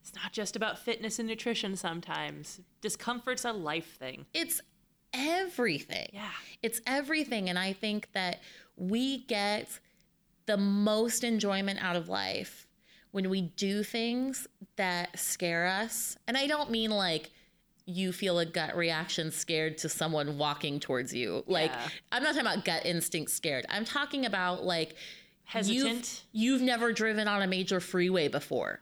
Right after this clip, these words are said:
Speaker 1: Ah,
Speaker 2: And
Speaker 1: that.
Speaker 2: you're scared of driving.
Speaker 1: Mm-hmm.
Speaker 2: Guess what? If you lean in and get the help you need to overcome that, you're gonna get a lot of fulfillment out of that.
Speaker 1: Yeah. And as you mentioned earlier in the episode, all the things we wanna do are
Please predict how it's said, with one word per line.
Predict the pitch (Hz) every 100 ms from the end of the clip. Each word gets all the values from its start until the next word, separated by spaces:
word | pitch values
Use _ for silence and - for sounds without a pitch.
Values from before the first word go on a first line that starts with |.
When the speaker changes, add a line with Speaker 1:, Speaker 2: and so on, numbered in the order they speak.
| -
Speaker 1:
Ah, | 104 127 120 104 62 -
Speaker 2:
And | -
Speaker 1:
that. |
Speaker 2:
you're | 202 208
scared | - - 196 202 202
of | 175
driving. | 180 165 180 165 87 - - _ _ -
Speaker 1:
Mm-hmm. | 196 190 190 180 -
Speaker 2:
Guess | 285 294 285
what? | 302 277
If | - 196
you | 220 226
lean | 247 285 262
in | 190 190 240 302 359 - - -
and | 202 180
get | 202 208
the | 226
help | 233 226 220
you | 214
need | 196 175 190 233 262 -
to | - -
overcome | 180 185 185 - 170 185
that, | 226 277 - - - -
you're | 190 226
gonna | 254 269 254
get | 220
a | 202
lot | 185 180
of | 190
fulfillment | - 160 - 170 196 -
out | - -
of | -
that. | - - - -
Speaker 1:
Yeah. | 233 247 220 151 151 _ _ - - _ -
And | 247 247 - _ 185 -
as | 254 247
you |
mentioned | 277 277 269 -
earlier | 214 233 240 233
in | 247
the | 247
episode, | 285 294 - 180 170 - _ _ _ _ _ _ 233
all | 247
the | 320
things | 311 285
we | 269
wanna | 247 247
do | 220 233
are | 214